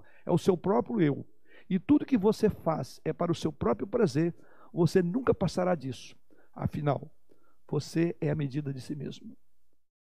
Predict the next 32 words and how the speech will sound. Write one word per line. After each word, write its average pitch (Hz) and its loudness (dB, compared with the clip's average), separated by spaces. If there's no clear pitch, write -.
Porém, 160 2
se - -4
Deus 175 0
é 170 2
o 165 0
alvo 175 2
da 165 2
sua - -2
adoração, 175 0
se - -8
Ele 185 2
é 160 2
para 165 0
você 165 -2
tudo 254 0
o - 0
que 190 -6
você 160 -4
precisa, 170 -2
você 156 -2
terá 151 -4
plena 165 -6
satisfação 143 -12
em 131 -10
Deus. - -18
É 208 -10
um 214 -8
dos 175 -10
livros, 156 -8
livretos 143 -10
de 127 -12
Piper. - -12